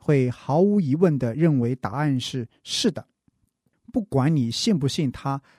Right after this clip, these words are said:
他确实建立了世界上最伟大的宗教之一。但是在今天的课程当中，我们发现一件令人惊叹的事实，就是耶稣虽然确实说过一些没有人说过的话，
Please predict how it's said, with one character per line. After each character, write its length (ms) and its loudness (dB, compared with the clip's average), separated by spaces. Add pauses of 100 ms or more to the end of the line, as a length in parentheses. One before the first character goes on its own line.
他 200 -2
确 380 2
实 280 -4
建 320 2
立 100 2
了 140 -2
世 180 -2
界 180 0
上 240 -4
最 240 4
伟 220 0
大 220 -2
的 160 -8
宗 280 2
教 240 0
之 200 0
一。 200 -2 (840)
但 120 6
是 220 2 (320)
在 220 4
今 260 4
天 180 2
的 120 2
课 280 0
程 220 -2
当 220 2
中， 260 0 (280)
我 100 4
们 180 4
发 220 0
现 200 0
一 120 0
件 320 0
令 180 4
人 160 0
惊 260 0
叹 220 -4
的 100 -2
事 300 -2
实， 420 -6 (280)
就 160 0
是 200 -4 (440)
耶 180 6
稣 300 0
虽 180 0
然 180 4
确 320 0
实 220 -2
说 180 2
过 220 2
一 100 0
些 240 0
没 220 4
有 160 8
人 180 0
说 240 0
过 140 -2
的 140 -6
话， 260 -2